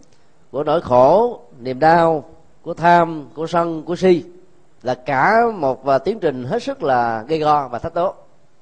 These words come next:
Ta phải hàng phục từ từ, vượt qua từ từ thì ta mới có thể có được cái giai đoạn đó là an trụ được tâm ở trong sự định tĩnh để hướng tới trí tuệ tuyệt đối.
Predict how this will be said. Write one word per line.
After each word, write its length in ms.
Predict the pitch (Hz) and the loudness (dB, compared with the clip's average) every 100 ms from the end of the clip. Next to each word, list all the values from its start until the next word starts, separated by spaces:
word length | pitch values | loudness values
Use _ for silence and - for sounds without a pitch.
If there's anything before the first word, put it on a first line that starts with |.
| - - - - - | -20 -20 -20 -20 -8
Ta 100 | 151 | -4
phải 100 | 156 | -4
hàng 260 | 147 127 131 | -2 -6 -6
phục 240 | 139 151 | -8 -8
từ 80 | 156 | -8
từ, 320 | - 165 151 - - - - - - | -2 -2 -2 -6 -20 -20 -20 -20 -14
vượt 100 | 113 | -8
qua 140 | 131 151 | -4 -4
từ 100 | 143 | -2
từ 280 | 156 151 104 - - - - - | 0 0 -4 -16 -20 -20 -20 -14
thì 100 | 113 | -12
ta 260 | 113 151 156 | -2 0 2
mới 160 | 160 | 0
có 40 | 170 | 0
thể 160 | 127 | 0
có 280 | 123 160 254 | 0 0 2
được 100 | 202 | 0
cái 140 | 170 180 | -2 0
giai 160 | 170 | 0
đoạn 400 | 143 113 117 151 - - - | 2 0 0 -4 -14 -20 -14
đó 240 | 127 151 | -4 -2
là 260 | 165 113 101 - | 0 -2 -4 -12
an 400 | - 226 233 226 | -6 -2 -2 -4
trụ 240 | - 143 160 | -2 0 0
được 200 | 139 135 | -2 -2
tâm 260 | 165 156 | -2 -2
ở 60 | 160 | -4
trong 200 | 160 143 | -4 -4
sự 160 | 127 | -6
định 260 | 135 143 175 | -4 -6 -2
tĩnh 320 | 151 143 254 - - - - - - - - | -2 -2 -10 -16 -20 -20 -20 -20 -20 -20 -12
để 400 | 120 120 139 185 | -4 -2 0 0
hướng 220 | 165 196 | -2 -4
tới 300 | 190 180 208 | -2 0 -2
trí 180 | 208 226 | -6 -8
tuệ 180 | 131 104 92 | -4 -4 -6
tuyệt 120 | 120 | -6
đối. 160 | 143 | -6